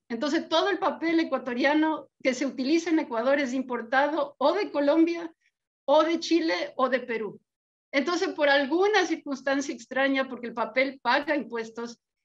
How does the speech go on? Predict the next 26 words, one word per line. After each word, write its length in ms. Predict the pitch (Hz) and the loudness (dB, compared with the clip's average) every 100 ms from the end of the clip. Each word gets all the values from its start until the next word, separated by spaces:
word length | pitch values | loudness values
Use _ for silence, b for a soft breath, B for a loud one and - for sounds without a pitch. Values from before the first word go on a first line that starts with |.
| _ | _
el 180 | - 269 | -2 0
papel, 800 | 269 294 285 359 403 403 359 339 - | 2 2 2 -2 0 0 -2 -6 -6
eh, 240 | 247 233 | -2 -2
blanco 600 | 233 240 294 359 349 359 | -4 0 2 2 0 -4
común, 380 | - 247 302 339 | -2 -2 0 2
el 120 | 320 | 0
papel 340 | 233 226 262 254 | -4 -6 -4 -2
bond 340 | 247 294 311 | 0 2 0
que 100 | 294 | -4
utilizamos 920 | 202 247 220 226 254 277 269 254 - | -12 -12 -10 -6 -4 -2 -2 -4 -8
para 640 | - 208 208 208 202 202 | -6 -2 2 2 2 0
imprimir, 1000 | 202 214 285 220 220 240 269 269 254 220 220 | -2 -4 -6 -6 -4 -2 0 0 -2 -6 -10
eh, 640 | 208 202 190 185 170 180 | -8 -6 -4 -4 -6 -10
en 120 | 208 240 | -6 -2
una 140 | 262 | 0
impresora 560 | 269 240 226 285 285 285 | -2 -4 -4 0 0 0
casera, 580 | 233 226 320 320 302 - _ _ _ _ _ _ | -4 -2 -2 0 -4 -8 _ _ _ _ _ _
tiene 260 | 294 339 359 | 2 4 6
el 100 | 311 | 6
mismo 520 | 311 392 415 403 381 | 6 4 4 2 0
precio 560 | 311 370 381 370 427 - | -2 -4 -4 -4 -4 -6
que 60 | |
el 80 | 262 | -8
papel, 800 | 254 226 226 269 285 311 311 320 | -6 -8 0 4 4 2 -4 -8
eh, 580 | - 220 208 208 214 - - | -10 -6 -4 -4 -6 -10 -10
couché, 560 | 254 240 - 349 254 | -6 -4 -4 -4 -4